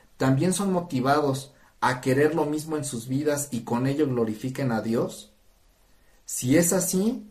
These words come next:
pues gloria a Dios, gracias a Dios, sigan perseverando, sigan perseverando, porque en un momento determinado por Dios, Él les dirá, como dice en Mateo veinticinco treinta y cuatro, "Venid,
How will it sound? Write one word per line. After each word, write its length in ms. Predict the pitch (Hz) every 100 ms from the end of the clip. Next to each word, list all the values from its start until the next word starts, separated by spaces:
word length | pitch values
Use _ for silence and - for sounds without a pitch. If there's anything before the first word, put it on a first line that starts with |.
| - _ _
pues 180 | 117 127
gloria 300 | 147 180 175
a 40 |
Dios, 340 | 147 160 180 175
gracias 460 | 147 185 220 190
a 120 | 147 135
Dios, 400 | 156 180 175 - -
sigan 520 | - - 151 175 160
perseverando, 920 | 160 127 - 120 120 131 139 120 113 - _ _ _
sigan 440 | - 160 175 208
perseverando, 680 | - 135 135 127 143 202 175
porque 320 | 135 135 135 139
en 120 | 143
un 100 | 180
momento 440 | 190 175 180 185
determinado 840 | 151 131 127 123 127 139 147 156
por 180 | 127 123
Dios, 440 | 123 139 170 170 - - _ _ _ _ - _ -
Él 260 | 120 147
les 180 | 143 123
dirá, 380 | 107 113 120 120 - _ _ _ _
como 260 | 113 110
dice 200 | 117 131
en 80 | 131
Mateo 440 | 120 113 131 135 127
veinticinco 580 | 120 113 - 131 131
treinta 280 | 127 113 110
y 80 | 107
cuatro, 480 | - 120 - 117 - _ _ _ _ _ _ _
"Venid, 680 | - 110 120 120 139 151 139